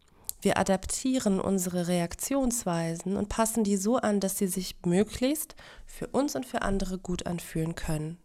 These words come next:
Klar stoßen wir immer mal Leuten vor den Kopf, emotional. Oder mit dem, was wir sagen.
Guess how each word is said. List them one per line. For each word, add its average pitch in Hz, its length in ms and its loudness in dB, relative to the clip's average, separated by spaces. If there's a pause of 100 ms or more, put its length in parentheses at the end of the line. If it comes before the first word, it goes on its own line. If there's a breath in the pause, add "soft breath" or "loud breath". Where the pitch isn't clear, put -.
(440)
Klar 175 320 4
stoßen 170 400 0
wir 160 80 0
immer 170 180 2
mal 160 160 2
Leuten 151 500 -4 (240)
vor - 200 -4
den 156 120 -4
Kopf, - 440 -8 (420)
emotional. - 880 -2 (1200 soft breath)
Oder 170 220 2
mit 170 160 2
dem, 165 160 2
was 160 200 -2
wir 160 100 -2
sagen. 170 560 2